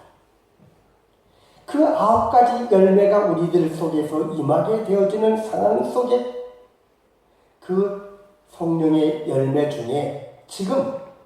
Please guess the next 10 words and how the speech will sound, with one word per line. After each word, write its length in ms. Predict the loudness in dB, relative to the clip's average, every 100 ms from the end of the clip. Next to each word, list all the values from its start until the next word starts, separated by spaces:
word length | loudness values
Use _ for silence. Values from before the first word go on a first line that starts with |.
| _ _ _ _ -10
우리의 440 | -6 -2 0 0
삶을 500 | 2 2 2 0 -2
이루어 300 | 0 2 2
나가고 640 | 2 -2 -2 -2 0 0 0
있는 680 | 0 0 4 2 2 -6
이 260 | -8 -6 -6
생활 480 | -6 -2 2 2 0
속에 800 | -4 -4 0 2 0 -2 -8 -14
내 420 | 2 4 4 2
삶을 560 | 0 -2 -2 -2 -10 -18